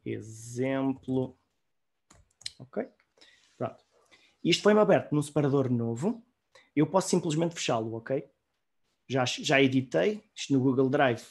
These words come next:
guarda automaticamente. Portanto, há muita coisa para dizer sobre o Google Drive, que nós também não vamos falar aqui, obviamente. Portanto, e ele fica aqui. Ele não atualiza logo o nome,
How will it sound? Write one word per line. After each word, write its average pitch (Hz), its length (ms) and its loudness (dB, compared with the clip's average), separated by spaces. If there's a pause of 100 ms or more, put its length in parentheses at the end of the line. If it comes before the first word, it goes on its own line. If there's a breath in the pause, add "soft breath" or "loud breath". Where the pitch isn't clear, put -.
guarda 123 300 0
automaticamente. 131 840 -2 (360)
Portanto, - 340 -20
há 127 100 -4
muita 123 200 -4
coisa 127 220 -2
para 123 140 -6
dizer 123 140 -6
sobre 123 240 -6
o - 20 -6
Google 127 280 -2
Drive, 143 280 0 (520 soft breath)
que - 100 -12
nós 131 140 -2
também 117 180 -6
não 110 60 -8
vamos 120 180 -8
falar 117 260 -8
aqui, 156 220 -8
obviamente. 143 480 -8 (340 soft breath)
Portanto, 113 280 -10
e 151 80 2
ele 160 80 6
fica 165 240 2
aqui. 117 300 -6 (340 soft breath)
Ele 170 160 6
não 247 120 8
atualiza 208 420 4
logo 160 260 6
o - 20 6
nome, 143 400 2